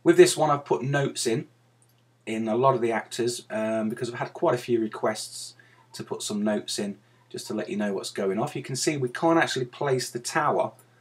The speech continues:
on the path, it won't let you. So we've got to, um, place it in on the ground, so to speak, which is very similar to the other tower defense templates. Now you can see here, <clears throat> I'm just gonna show you what happens if we die. If one of these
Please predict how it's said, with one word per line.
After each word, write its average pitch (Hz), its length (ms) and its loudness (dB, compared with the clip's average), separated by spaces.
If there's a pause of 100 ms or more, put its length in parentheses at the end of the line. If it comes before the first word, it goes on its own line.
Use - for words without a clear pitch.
(220)
on 117 200 4
the 107 60 2
path, - 460 -4
it - 160 -4
won't 117 220 -2
let - 200 -2
you. - 160 -2 (460)
So 117 240 0
we've 113 140 2
got 135 180 4
to, 120 220 6
um, 117 400 2 (480)
place 123 320 2
it 117 160 0
in 123 300 2 (500)
on 117 100 -2
the 110 80 0
ground, 110 460 0
so 113 180 -4
to - 140 -6
speak, - 580 2
which - 220 -12
is 113 80 -4
very 113 240 -2
similar 107 320 -2
to 107 160 -8
the 104 200 -4
other 101 260 -6 (560)
tower 101 260 0
defense 98 360 -4
templates. - 520 -6 (480)
Now 143 140 8
you 147 120 2
can 143 140 -4
see 160 220 6
here, 165 380 6 (260)
<clears throat> - 280 -20
I'm 101 600 -8
just - 140 -4
gonna 131 160 2
show 131 180 2
you 120 80 8
what - 140 0
happens 120 380 -4
if 117 120 -4
we 107 120 0
die. 110 300 4
If 123 120 0
one 175 140 8
of 180 80 4
these 143 380 2